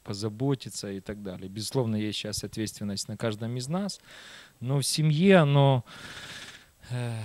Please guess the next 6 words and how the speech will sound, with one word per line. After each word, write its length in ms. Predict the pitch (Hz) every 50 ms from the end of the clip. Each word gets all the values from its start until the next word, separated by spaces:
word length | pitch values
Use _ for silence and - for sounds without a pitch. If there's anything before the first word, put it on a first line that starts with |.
| 101 98 - - - - - - - - - - - - - -
получается, 960 | - 123 123 127 127 - - 139 131 127 123 120 - - - 120 117 113 110 87 - - - - - - _ _ _ _ _ - - - - - - - - _ _ _ _ _ - - - - - - - - - - - - - - - _ _ _ -
Бог 280 | 117 113 131 143 123 113
дает 400 | 127 139 143 131 127 117 - -
нам 180 | 117 113 107
такое 360 | 98 - 139 - - 120 113
взаимопонимание. 1080 | 110 110 107 127 131 131 127 123 113 - 135 131 131 131 127 117 107 95 95 92 90